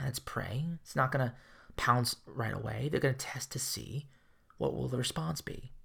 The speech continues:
U S refuses to yield. Eisenhower invites Khrushchev to visit the U S in nineteen fifty-nine to discuss a solution, which is good because,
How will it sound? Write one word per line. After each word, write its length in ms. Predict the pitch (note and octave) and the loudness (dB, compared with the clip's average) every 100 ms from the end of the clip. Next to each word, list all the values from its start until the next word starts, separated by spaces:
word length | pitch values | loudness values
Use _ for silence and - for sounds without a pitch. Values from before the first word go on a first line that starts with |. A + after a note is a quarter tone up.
| - - - - - - - - - - - - - - - - - - - - - - | -20 -20 -20 -20 -20 -20 -18 -16 -16 -20 -20 -20 -20 -20 -16 -16 -16 -18 -18 -18 -16 -2
U 160 | - F#3 | 10 12
S 140 | E3 | 12
refuses 380 | D#3+ F3 E3 C#3 | 12 8 8 8
to 100 | C3+ | 4
yield. 460 | C3 D#3 C#3 D3+ - | 6 8 10 8 6
Eisenhower 460 | A#2+ B2+ C3 B2 B2 | 4 4 4 2 2
invites 420 | A#2+ A2 - - | 2 0 0 -2
Khrushchev 640 | - D#3 D#3+ - G#2+ A2+ | 2 4 4 2 0 2
to 100 | C3 | -2
visit 220 | G#2+ G2+ | -2 -4
the 80 | - | 0
U 180 | A2+ A2 | 2 2
S 180 | - - | 0 -2
in 60 | |
nineteen 220 | F#2+ F#2+ | -4 -6
fifty-nine 360 | - A#2 C3 C3+ | -6 -2 2 2
to 60 | C3 | 2
discuss 400 | B2 - A2 A2+ | 0 0 0 0
a 40 | |
solution, 600 | - D3 D#3 - - - - _ _ _ _ - | 4 6 4 2 -6 -12 -18 _ _ _ _ -4
which 140 | A2+ | 0
is 120 | A#2+ A2+ | 2 0
good 320 | - G#2+ C3 | -2 0 0
because, 440 | - A#2+ F#2 - | -2 -2 0 -2